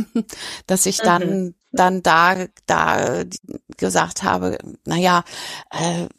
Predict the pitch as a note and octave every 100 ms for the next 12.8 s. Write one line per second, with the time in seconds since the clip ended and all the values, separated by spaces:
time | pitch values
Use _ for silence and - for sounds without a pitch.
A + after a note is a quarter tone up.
0 | G1+ _ - _ _ _ A#1+ _ - -
1 | - C#4+ - F3 F#3+ F#3 F#3+ G#3 G#3+ G3
2 | F3+ F3+ F3+ E3+ E3 - F3 - D#3 -
3 | F3+ E3+ - D#3+ G#3 A3+ - - G3 G3
4 | F#3+ - - F#3 F#3 F3+ - F#3+ F#3 -
5 | - F3 F3 G3+ - G3+ F#3 E3+ - F#3
6 | F#3 F3+ - - - F#3+ F3 - B3+ -
7 | G#3 G#3 - D#3+ E3+ F3 F#3 F3 F3 F#3+
8 | F#3 G3 F#3 F3 E3 E3+ F3 - - -
9 | - - G3+ G3 G3 F3+ F3+ - - -
10 | - - F#3 F3+ F3+ F3 F3+ E3+ _ _
11 | - - - - - _ - _ - _
12 | _ - C3 - _ - F#3 -